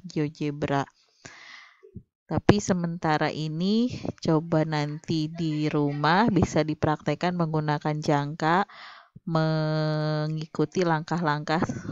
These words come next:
yang seperti ini yang ada di satu, dua ini. Kita punya jangka, taruh di titik A,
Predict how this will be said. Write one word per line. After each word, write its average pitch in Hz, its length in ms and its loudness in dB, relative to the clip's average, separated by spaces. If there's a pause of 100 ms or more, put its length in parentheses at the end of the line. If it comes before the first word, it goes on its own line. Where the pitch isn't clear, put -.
(280)
yang 151 320 -2
seperti - 480 4
ini 147 240 -4
yang 127 80 -2
ada 147 160 0
di 147 240 -2
satu, 156 560 0
dua 156 320 -2
ini. 139 320 -10 (720)
Kita 170 320 0
punya 165 400 0
jangka, 170 800 2
taruh 170 320 2
di 160 80 0
titik 160 480 -2
A, 202 320 4